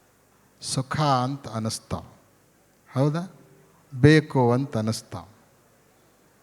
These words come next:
ಅದ ಎ ಸಿ, ಅದ ಫ್ಯಾನು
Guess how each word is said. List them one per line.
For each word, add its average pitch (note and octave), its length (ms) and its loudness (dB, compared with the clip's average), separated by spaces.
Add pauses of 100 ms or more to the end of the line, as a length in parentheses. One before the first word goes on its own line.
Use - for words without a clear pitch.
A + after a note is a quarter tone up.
(1400)
ಅದ E3 200 4 (220)
ಎ G#3 160 8
ಸಿ, A3+ 200 2 (180)
ಅದ E3 200 4 (140)
ಫ್ಯಾನು E3 480 2